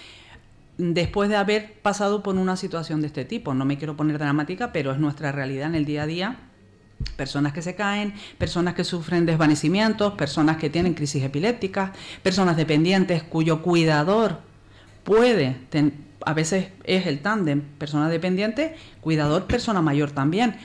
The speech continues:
Puede pasarle algo a ese cuidador. Significa que la persona dependiente, que cuenta con que el cuidador, eh, lo cuida y está presente y le cubre sus necesidades básicas, está caído en el pasillo, tampoco se puede mover,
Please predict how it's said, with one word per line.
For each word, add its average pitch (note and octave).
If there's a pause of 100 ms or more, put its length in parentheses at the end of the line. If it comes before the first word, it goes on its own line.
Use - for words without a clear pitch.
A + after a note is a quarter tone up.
(220)
Puede A#3+
pasarle D#3+
algo D#3
a D3+
ese D3
cuidador. C#3+ (640)
Significa D#3+
que C#3+
la C3
persona F#3
dependiente, G#3
que C#3
cuenta F#3
con C3
que C#3
el B2+
cuidador, C3+ (500)
eh, -
lo C3
cuida G3
y D3
está G3 (140)
presente D3+ (280)
y C#3+
le C3
cubre G3
sus C3+
necesidades C#3
básicas, C4 (240)
está C#3+
caído D3+
en C3
el C3
pasillo, C#4 (360)
tampoco G3+
se D#3
puede D#3
mover, C#4